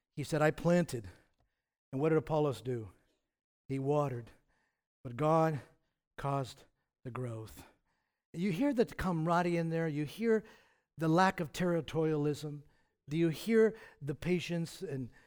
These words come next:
and that sort of teamwork in ministry? Right? Well, that's what we want to keep fostering,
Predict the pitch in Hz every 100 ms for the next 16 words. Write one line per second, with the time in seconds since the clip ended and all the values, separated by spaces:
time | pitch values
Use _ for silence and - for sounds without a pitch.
0 | _ _ - 147 147 143 143 135 175 156
1 | 117 - 190 165 160 156 - _ _ _
2 | _ - 151 143 147 143 - - 147 151
3 | - _ _ _ _ _ _ _ - 160
4 | 147 151 143 135 175 - 165 156 139 143
5 | 135 - 117 - 131 123 - -